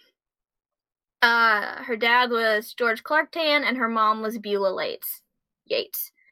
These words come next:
Uh, she was born into a w-, a wealthy Southern family. Her father was a judge, and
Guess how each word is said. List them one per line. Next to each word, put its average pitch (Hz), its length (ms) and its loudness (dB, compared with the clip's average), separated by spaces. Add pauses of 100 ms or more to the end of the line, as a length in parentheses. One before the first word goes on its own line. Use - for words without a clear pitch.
(440)
Uh, 196 320 2
she 202 160 -2
was 208 80 0
born 214 200 2
into 214 180 -2
a - 20 0
w-, 196 220 -2 (100)
a 196 140 4
wealthy 262 520 0
Southern 226 380 0
family. 269 580 0
Her 226 220 2
father 214 400 0
was 202 180 0
a 196 120 -6 (300)
judge, 262 920 4 (760)
and 214 720 -2